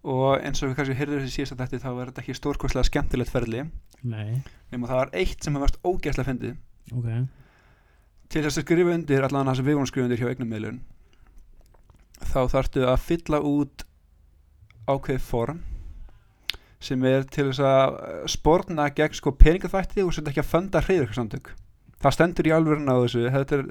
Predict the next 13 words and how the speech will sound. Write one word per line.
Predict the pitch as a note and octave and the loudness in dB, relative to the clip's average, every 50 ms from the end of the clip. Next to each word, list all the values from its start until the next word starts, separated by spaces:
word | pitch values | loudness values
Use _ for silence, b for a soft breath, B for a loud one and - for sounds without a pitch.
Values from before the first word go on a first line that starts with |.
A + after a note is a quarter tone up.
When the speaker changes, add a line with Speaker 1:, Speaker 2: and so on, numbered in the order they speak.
| - - - | -10 -6 0
Speaker 1:
bara | - C3+ C3 C3 C3 - - b b b b b b b b | 2 4 6 6 4 4 0 b b b b b b b b
til | - C#3 | 2 4
að | C3+ C#3 C#3 | 6 8 8
losa | D#3 D#3 - E3+ - | 8 8 6 6 6
þaunar | - E3 D#3 D#3 D3+ | 4 2 4 6 6
ábyrgð | D3+ D3+ D3 - C#3+ B2+ C3 B2+ | 6 4 6 2 2 2 4 4
ef | C3 C#3 C3+ | 4 4 2
þú | C#3+ C#3+ C#3+ | 2 2 2
ert | C#3 C3+ - | 2 2 2
hryðjuverkamaður | D3+ D3 C#3+ C3+ C3+ B2+ B2+ B2+ B2 B2 | 2 2 2 2 0 0 0 0 0 0
eða | B2+ B2 - | -2 -2 -2
þú | B2+ - | -2 0
peninga. | - A#2+ A2 A2 A#2+ A#2 | -2 -2 -2 -4 -8 -10